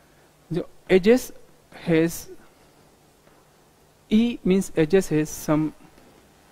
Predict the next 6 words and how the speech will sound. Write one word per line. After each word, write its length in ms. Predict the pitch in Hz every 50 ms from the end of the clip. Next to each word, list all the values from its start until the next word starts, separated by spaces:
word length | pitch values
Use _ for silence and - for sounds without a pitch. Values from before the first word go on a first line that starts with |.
| _ - - - - - - - - - - - - - 135
direction, 560 | 143 131 127 135 131 - - - - 151 - - - - - _ _ _ _ _ _ _ _ _ _ _ _ _ _ _ _ _ _ - _ -
has 180 | 160 156 151
some 220 | - - 208 285 359 - - - _ _ _ _ _ _ _ _ -
direction. 460 | - 139 139 - - - - - - - - - _ _ _ _ _ _ _ _ _ _ _ _ _ _ _ _ _ _ _ _ _ _ _ _ _ _ _ _ _ -
Okay, 260 | 165 156 - 196 156 - - - - _ -
so 80 | -